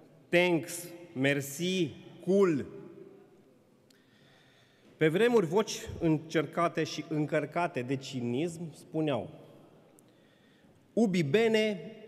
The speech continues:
ibi patria”, „Unde mi-e bine mie, acolo-i țara mea”.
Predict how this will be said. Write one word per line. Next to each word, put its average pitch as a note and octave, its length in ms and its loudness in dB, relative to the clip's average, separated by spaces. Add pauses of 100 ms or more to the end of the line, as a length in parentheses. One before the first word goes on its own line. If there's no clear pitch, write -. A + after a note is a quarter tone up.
(120)
ibi G#3 260 2
patria”, D#3+ 560 0 (640)
„Unde F3+ 300 6
mi-e D#3+ 160 6
bine D#3 280 4
mie, A#3+ 380 2 (240)
acolo-i A3+ 400 4
țara D3+ 300 2
mea”. A#2 180 -2